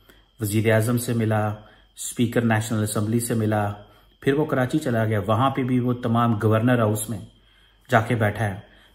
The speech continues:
क्वेश्चन ये है कि ऐसा क्या है उसमें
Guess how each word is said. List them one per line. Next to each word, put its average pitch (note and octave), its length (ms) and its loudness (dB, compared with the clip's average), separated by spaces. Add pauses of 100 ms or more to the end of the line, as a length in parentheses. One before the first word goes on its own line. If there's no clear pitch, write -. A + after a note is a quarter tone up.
क्वेश्चन - 300 -4
ये C#3+ 240 0
है F#2 340 -6 (460)
कि - 60 -6
ऐसा G3 300 -2
क्या E3 260 0
है E3+ 220 4
उसमें B2 540 -2